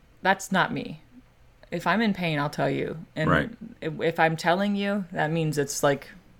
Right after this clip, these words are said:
Speaker 2: But th-, and also
Speaker 1: intense.
Speaker 2: some of the stuff that you were taking here at the house,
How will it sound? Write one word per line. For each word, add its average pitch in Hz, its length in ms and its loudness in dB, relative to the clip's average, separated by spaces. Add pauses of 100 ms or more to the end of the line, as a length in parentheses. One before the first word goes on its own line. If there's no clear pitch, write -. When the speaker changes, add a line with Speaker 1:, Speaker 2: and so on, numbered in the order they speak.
(200)
Speaker 2:
But - 180 -2
th-, - 140 -6
and 104 100 0
also 143 200 6
Speaker 1:
intense. 120 120 -2
Speaker 2:
some 127 140 0
of 120 60 2
the 104 60 2
stuff 104 240 4
that 95 100 0
you 95 100 2
were 92 80 4
taking 90 380 -2
here 92 140 -2
at 82 80 -4
the 76 100 0
house, 87 500 2